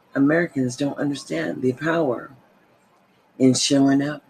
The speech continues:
the power in organizing, the power in representation. It's okay to have someone represent you, but it's not okay for them to speak for you,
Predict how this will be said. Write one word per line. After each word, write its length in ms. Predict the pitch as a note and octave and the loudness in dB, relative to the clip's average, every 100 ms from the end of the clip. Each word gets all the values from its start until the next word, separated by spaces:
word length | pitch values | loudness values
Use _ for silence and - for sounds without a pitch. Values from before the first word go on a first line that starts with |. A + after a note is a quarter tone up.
| _ _ _ _ | _ _ _ _
the 220 | - C#3+ D3 | -2 2 2
power 600 | - D#3+ E3 C3 - - _ _ _ - | 0 -2 -2 -4 -8 -12 _ _ _ -4
in 200 | D#3+ - | -4 0
organizing, 760 | - G3 E3+ C3+ B2 A#2 A2+ - _ _ _ - | 0 2 2 0 -4 -6 -14 -18 _ _ _ 0
the 140 | C3 | 0
power 520 | C3 D#3+ D#3 B2+ G2 - | 0 -2 -2 -2 -6 -4
in 160 | C#3 C3+ | 0 2
representation. 960 | D3 C#3+ C3 B2+ B2+ D3+ D3 - - _ _ - _ | 2 0 -4 -4 -2 -4 -4 -10 -12 _ _ -20 _
It's 140 | - A#3+ | 0 0
okay 300 | A3+ G3+ F3+ | 2 0 4
to 100 | D3 | 4
have 220 | C3 A#2+ | 2 0
someone 580 | - C3+ B2 A2+ F#2+ - _ _ _ C3 | -2 0 2 0 -4 -8 _ _ _ -4
represent 720 | C#3 - A#2 A#2+ C#3 C3+ - | -4 0 0 2 0 -4 -10
you, 200 | F2 E2 - | -12 -14 -2
but 120 | B2 | 0
it's 200 | C3 D#3 | 0 0
not 200 | D#3 D#3+ | 0 0
okay 420 | C#3 - C3+ G#2+ | -2 -2 -2 -2
for 140 | - A2 | -4 -2
them 220 | A#2+ A2+ | -2 -2
to 100 | - | -8
speak 380 | - - C3+ C3+ | -12 -6 -6 -6
for 180 | G#2+ | -12
you, 160 | F2+ - | -12 -14